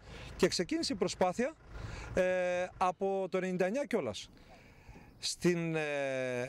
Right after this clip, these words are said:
εποχή αυτή που διανύσαμε των δεκαπέντε, δεκαέξι, δεκαεφτά χρόνων μέχρι τώρα, ε, βλέπουμε και πώς πάει η εκτροφή. Ε, βλέποντας τα, τα στοιχεία τα οποία είχαμε από όλες αυτές τις, ε, ε, ενέργειες,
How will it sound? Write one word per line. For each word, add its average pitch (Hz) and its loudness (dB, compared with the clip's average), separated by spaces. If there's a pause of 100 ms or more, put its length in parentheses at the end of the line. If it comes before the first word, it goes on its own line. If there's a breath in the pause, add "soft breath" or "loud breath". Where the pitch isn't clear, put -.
εποχή 160 0
αυτή 269 -2
που 202 -2
διανύσαμε 160 0
των 135 2
δεκαπέντε, 135 0
δεκαέξι, 139 -2
δεκαεφτά 135 0
χρόνων 131 -2
μέχρι 107 0
τώρα, 123 0 (340 loud breath)
ε, 147 0
βλέπουμε 202 -2 (220)
και 196 2
πώς 269 -2
πάει 254 2
η 247 0
εκτροφή. 180 -2 (360 loud breath)
Ε, 147 0
βλέποντας 220 -2
τα, 143 0 (280)
τα 151 4
στοιχεία 196 0
τα 185 0
οποία 170 0
είχαμε 165 -2
από - 0
όλες 175 -2
αυτές 151 -2
τις, - -2
ε, 101 -2 (420 loud breath)
ε, 113 0
ενέργειες, 139 -2